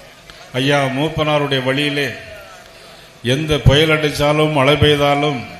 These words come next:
கொண்ட கொள்கையில் மாறாமல் இருக்கிற என் ஆர் ரங்கராஜன் அவர்களே,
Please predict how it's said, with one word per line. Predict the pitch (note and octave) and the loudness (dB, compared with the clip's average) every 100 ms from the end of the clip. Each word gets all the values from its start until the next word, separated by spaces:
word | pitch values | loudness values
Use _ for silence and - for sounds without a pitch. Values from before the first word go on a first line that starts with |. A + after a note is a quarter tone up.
| - - | -8 -4
கொண்ட | C#3 D3 | 0 0
கொள்கையில் | C3+ C#3+ D#3 D#3+ D3+ D3 | 0 -2 0 0 0 -2
மாறாமல் | B2+ A#2+ C#3+ D3+ D#3+ D3+ D3 | -4 -4 -2 -2 -2 0 0
இருக்கிற | C#3 C3+ C3+ C3+ A#2+ A2 - - - - - - - - - | -2 -2 0 0 -2 -8 -14 -20 -20 -20 -20 -20 -20 -16 -4
என் | C3 D3+ | -2 2
ஆர் | D3+ C#3 B2 | 2 2 0
ரங்கராஜன் | C3+ D#3 D#3+ D3+ D3 C#3 | 0 4 4 4 2 2
அவர்களே, | C#3 B2+ B2 A#2+ | 2 2 0 -2